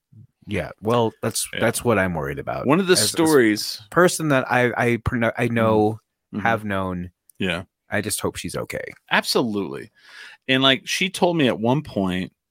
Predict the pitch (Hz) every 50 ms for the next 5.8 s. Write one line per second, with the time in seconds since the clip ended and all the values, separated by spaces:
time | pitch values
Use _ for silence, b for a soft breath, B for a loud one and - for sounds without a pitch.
0 | _ _ _ _ _ _ _ _ _ _ - - - 151 147 139 131 127 117 104
1 | - 120 123 123 120 110 101 - - - - - 107 107 - 110 104 101 92 92
2 | 98 90 - - - 101 107 - 92 92 92 - - 85 82 82 - - - -
3 | - 101 98 90 - - - 87 92 - - - 92 90 90 82 82 82 80 78
4 | - - - _ _ _ _ _ _ _ _ _ _ _ _ _ _ _ _ _
5 | _ _ _ _ _ - - - 101 98 90 87 85 80 -